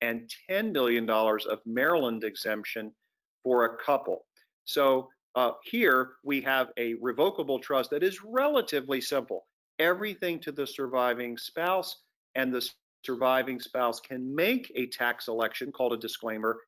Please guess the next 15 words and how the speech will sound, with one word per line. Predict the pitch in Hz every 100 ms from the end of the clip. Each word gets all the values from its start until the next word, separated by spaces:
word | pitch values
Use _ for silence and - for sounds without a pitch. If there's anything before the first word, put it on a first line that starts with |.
| _
if | 143 151 151
sh-, | - - _
he | 147 139 123
or | 113
she | - 127 117
needs | 120 127 -
to. | 113
And | 113
in | 117
this | 147
case, | - 120 113 113
it's | 110
Janet, | - 123 120 110 - _
the | 104
she. | - - 131 110 110